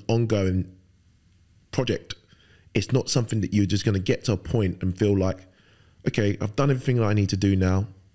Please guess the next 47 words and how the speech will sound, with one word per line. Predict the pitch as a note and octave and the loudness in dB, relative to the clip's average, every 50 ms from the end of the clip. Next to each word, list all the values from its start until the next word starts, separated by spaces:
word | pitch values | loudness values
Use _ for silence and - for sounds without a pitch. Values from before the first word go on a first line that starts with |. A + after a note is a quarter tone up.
| _ _ - | _ _ -2
I | A2 | 0
don't | A#2 A2 - | 0 0 0
need | G#2+ G#2 | 0 -2
to | - G#2+ | -2 -2
train | - - B2+ A2+ G#2+ | -2 -2 0 0 0
anymore, | G2 F#2+ F2+ E2+ D#2+ F2+ - | 0 0 0 0 -2 -4 -6
or | - F#2+ F#2+ | -4 -2 0
I | F#2+ | 2
don't | G#2+ G#2+ G#2+ | 2 2 2
need | A2 G2+ | 0 0
to | G2+ | 0
diet | - G2+ G#2 G#2 - | 0 0 0 0 0
anymore." | F#2+ F2+ E2+ D#2 D2+ - - - - - - _ _ _ _ _ _ _ - | -2 -2 -2 -2 -4 -6 -14 -20 -20 -20 -20 _ _ _ _ _ _ _ 0
Even | C3+ D#3 D#3+ | 2 2 2
for | D3+ C3 | 2 2
me, | B2+ A#2+ A2 E2+ D#2+ - - _ _ _ _ _ _ _ | 2 2 0 0 -2 -6 -14 _ _ _ _ _ _ _
you | - A2+ | 0 0
know, | G2+ F#2 F#2 F#2 F2+ - | 2 2 2 2 0 0
I've | G#2+ A#2+ A#2+ | -2 -2 0
been | A#2+ A2+ | -2 -2
training | G#2+ - A#2+ G#2+ G#2 G2+ | -2 0 0 0 0 0
for | G2+ - | 0 0
almost | G#2 G2+ G2 - - | 0 0 0 0 0
thirty-two | C3 A#2 A2+ - - A#2 | 0 0 0 0 0 0
years | G#2 G2+ G#2 G#2 G#2 G2+ F#2+ | 2 4 4 4 2 2 2
now, | F#2 E2 D#2+ E2 F2 - - - - - - _ _ _ _ _ | 0 0 0 0 -2 -4 -6 -10 -18 -20 -20 _ _ _ _ _
you | - G2 | -2 0
know, | F2 E2 D#2+ F#2 F2 - - | 0 2 0 0 -2 -2 -2
and | G#2+ G2+ G2+ - - - | -2 -2 -2 -4 -4 -4
I | G#2 A2 | -4 -4
still | G#2 - - C3+ A#2+ | -4 0 0 0 0
feel | A2 - - - C#3 B2+ F#2+ E2+ E2+ D#2+ - - - | 0 0 0 0 2 2 2 0 -2 -4 -6 -6 -4
that | G2+ E2 - | -4 -4 -2
I'm | F#2+ G2 G2 | -2 -2 -2
still | F2+ - - A2+ | 0 0 0 2
learning | G2+ G2+ G#2+ G2+ G2 F#2+ F#2+ | 4 4 2 2 2 0 0
every | G2 F#2 F2 G2 G2 | 0 0 0 -2 0
day, | F2+ G2 F#2 F2 D#2 - | 0 0 0 0 -2 -2
and | - G#2+ | -2 -2
it's | G#2 - | 0 0
a | - | 0
project. | - G3+ D#3 A2 F2 - - - - - | 0 0 0 0 -2 -6 -8 -16 -16 -10
So | - - G2+ G2+ G#2+ | -6 -2 -2 0 0
I | G#2 | 2
always | G#2+ A2+ A2 G#2+ | 2 2 2 2
take | G#2+ - - B2 G#2 - | 0 -2 -2 -2 -2 -2
the, | F2 | -4